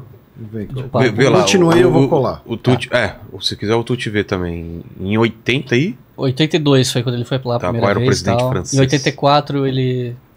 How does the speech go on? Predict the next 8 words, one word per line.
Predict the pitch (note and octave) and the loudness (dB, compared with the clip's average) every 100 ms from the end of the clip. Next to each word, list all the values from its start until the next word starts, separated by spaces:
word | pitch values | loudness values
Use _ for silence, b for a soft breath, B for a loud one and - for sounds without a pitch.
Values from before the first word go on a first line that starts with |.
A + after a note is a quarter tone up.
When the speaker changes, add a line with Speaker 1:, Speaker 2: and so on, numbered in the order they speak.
| _ _ _ _ _ - | _ _ _ _ _ -4
Speaker 2:
ele, | C3+ C3 B2+ | 0 0 0
eles | C3 B2+ | 0 0
preparam | C3 C#3 D3 D#3 | 0 0 2 2
um | |
grande | D3 D3+ D3+ | 2 2 0
aniversário | D3 D3 - C#3+ C#3+ | -2 -4 -2 -2 -2
lá. | G#2+ - _ | -4 -8 _
Speaker 3:
Tá. | - E2+ | -8 -8